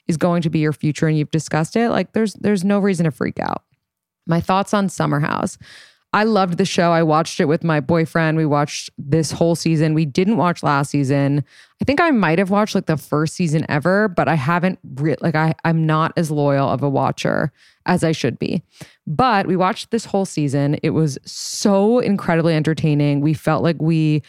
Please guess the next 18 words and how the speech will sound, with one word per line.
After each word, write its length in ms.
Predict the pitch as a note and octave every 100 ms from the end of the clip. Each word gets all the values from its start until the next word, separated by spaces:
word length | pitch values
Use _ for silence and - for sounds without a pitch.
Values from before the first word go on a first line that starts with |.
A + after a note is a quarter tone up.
| - _
were 120 | - D#3+
best 340 | B2 E3 D#3+
friends 260 | D#3 D#3 C3+
with 160 | D3 -
all 180 | C#3+ D3+
of 60 |
the 80 | C#3+
cast 340 | - D3+ C#3+
members. 340 | C#3+ C#3 C#3 B2+
I 120 | E3
actually 340 | F#3 - G#3+
am 240 | - D3+ D#3
friends 340 | - C3+ D3
with 160 | C3+ C#3
Paige 340 | - C#3 C#3
and 100 | C#3
with 100 | C#3
Hannah. 460 | C#3+ C#3+ D3 C#3